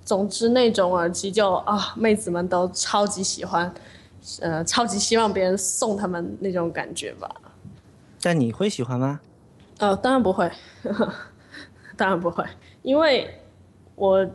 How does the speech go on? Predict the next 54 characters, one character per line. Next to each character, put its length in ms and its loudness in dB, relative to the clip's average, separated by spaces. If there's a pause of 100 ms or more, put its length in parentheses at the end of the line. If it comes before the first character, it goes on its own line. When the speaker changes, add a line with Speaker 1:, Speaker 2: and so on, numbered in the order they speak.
(140)
Speaker 1:
几 140 2
乎 260 6
每 240 4
一 80 0
个 280 4
这 180 -6
样 240 2
问 240 2
我 240 2
的 580 -2 (600)
人， 340 0
我 140 4
去 180 -2
回 220 2
答 140 4
他 100 2
们 100 2
的 60 2
问 260 0
题， 320 -6 (360)
基 160 -6
本 100 4
上 160 2
内 160 4
心 160 0
的 80 4
O 220 4
S 320 -2
就 180 -2
是 260 -2 (460)
，“我 140 -4 (480)
这 120 2
耳 140 4
机 160 -2
你 120 2
也 120 -2
看 240 -4
得 80 -14
上， 180 -8 (160)
我 140 2 (320)
这 80 2
耳 80 2
机 160 -10
那 120 0
么 140 -4
丑”， 200 -8 (200)
啊， 220 -4
大 100 2
概 120 0
都 120 0
是 120 -8
这 160 -2
种 240 -6
吧。 100 -14